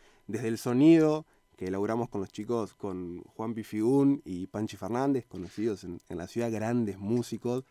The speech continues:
La producción con Giovanna Lynch, Karina Muñiz, maquillaje, vestuario, con Juli, eh,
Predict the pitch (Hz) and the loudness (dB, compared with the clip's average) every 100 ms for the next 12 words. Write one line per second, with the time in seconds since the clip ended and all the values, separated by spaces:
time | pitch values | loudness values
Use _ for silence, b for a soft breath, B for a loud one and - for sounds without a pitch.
0 | b b b 104 101 104 104 - 139 139 | b b b -8 -2 0 0 2 4 4
1 | 131 120 101 101 107 104 113 107 123 127 | 4 0 -4 -4 -4 -4 -2 -2 0 0
2 | 131 - 95 107 104 95 110 123 123 117 | 0 -4 -4 -2 -2 -2 0 2 0 -2
3 | b b b b b b - 110 98 95 | b b b b b b -8 -6 -6 -12
4 | - 147 143 135 - 98 87 - 131 139 | -4 2 4 2 0 -4 -4 -2 0 2
5 | 120 107 101 - 80 80 - 104 - 127 | 2 -2 -4 -6 -10 -10 -14 -18 -6 -2
6 | 131 120 113 113 - b b b b - | 0 0 -2 -4 -8 b b b b -16
7 | - | -16